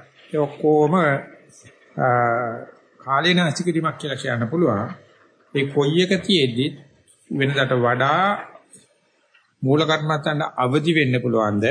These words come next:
මූල කර්මස්ථානට සතිය එළඹවන්න පුළුවන්ද? අප්‍රමාද වෙන්න පුළුවන්ද කියන එක පැත්තට රචනය ගිහිල්ලා නැහැ. තාම රචනය යන්නේ මේ ආපු අනිත් ඒවා වගේ අලගිය පුලගිය විස්තර කතා කරන්න.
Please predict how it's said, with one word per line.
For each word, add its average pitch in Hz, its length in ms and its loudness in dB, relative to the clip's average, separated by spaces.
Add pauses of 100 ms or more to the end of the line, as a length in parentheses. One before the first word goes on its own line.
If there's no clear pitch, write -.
(960)
මූල 143 160 4
කර්මස්ථානට 143 680 -2
සතිය 135 400 0
එළඹවන්න 147 420 2
පුළුවන්ද? 117 520 -2 (680)
අප්‍රමාද 175 560 0
වෙන්න 175 240 0
පුළුවන්ද 170 420 -2
කියන 165 240 -6
එක 180 140 -6
පැත්තට 151 420 -2
රචනය 160 420 2
ගිහිල්ලා 165 320 4
නැහැ. 113 280 -6 (800)
තාම 131 240 -2
රචනය 160 420 0
යන්නේ 151 280 -2
මේ 185 140 0
ආපු 160 340 0
අනිත් 156 240 -4
ඒවා 160 220 0
වගේ 180 160 2
අලගිය 165 400 0
පුලගිය 156 380 -2
විස්තර 160 300 -6
කතා 143 300 2
කරන්න. 127 320 0